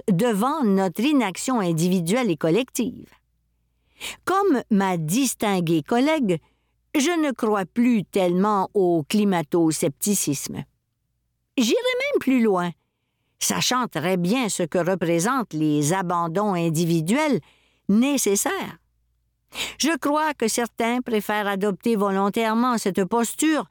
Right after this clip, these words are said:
malgré les conséquences sans équivoque de leur inaction. Devant nous se dressent aujourd'hui plusieurs formes d'individualisme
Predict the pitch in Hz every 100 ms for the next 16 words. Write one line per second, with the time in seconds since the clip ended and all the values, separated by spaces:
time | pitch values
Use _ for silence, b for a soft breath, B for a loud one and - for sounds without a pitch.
0 | _ _ _ _ - 294 311 226 220 220
1 | 185 175 185 180 185 - 175 226 302 -
2 | - - - 208 262 247 214 233 190 208
3 | - 214 220 208 202 208 196 185 - -
4 | - _ _ _ _ _ _ _ _ _
5 | _ _ _ _ _ _ B B B B
6 | 254 294 311 320 339 370 440 _ _ _
7 | _ - 240 202 240 269 240 - - 233
8 | 262 233 247 214 196 226 262 247 220 240
9 | 196 208 180 - 220 214 208 165 180 170
10 | 175 170 160 196 214 220 277 - 262